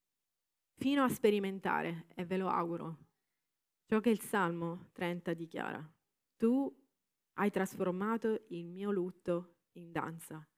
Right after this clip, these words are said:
e mi hai rivestito di gioia." Nel mio percorso di fede sono state spesso di grande ispirazione storie che raccontano l'opera redentiva di Dio a seguito di una scelta di resa,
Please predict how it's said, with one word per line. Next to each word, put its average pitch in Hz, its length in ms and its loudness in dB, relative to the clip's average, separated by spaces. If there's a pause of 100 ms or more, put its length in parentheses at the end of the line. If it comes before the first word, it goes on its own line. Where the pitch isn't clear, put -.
(640)
e 185 60 0
mi 190 140 0
hai 190 100 4
rivestito 170 840 -4 (260)
di 165 220 -12
gioia." - 380 -8 (2500)
Nel 226 200 6
mio 302 200 8
percorso 262 480 4
di 220 160 4
fede 254 260 6
sono 202 240 4
state 208 340 2
spesso 226 600 2
di 208 140 -2
grande 196 280 4
ispirazione 185 1160 0 (100)
storie 240 460 8
che 196 140 4
raccontano 196 840 0 (240)
l'opera 240 680 8
redentiva 185 960 -2
di 170 240 -14
Dio 156 460 -6 (340)
a 180 120 2
seguito 208 460 4
di 175 80 -2
una 170 120 -2
scelta 170 380 -4
di 160 140 -2
resa, 165 400 -4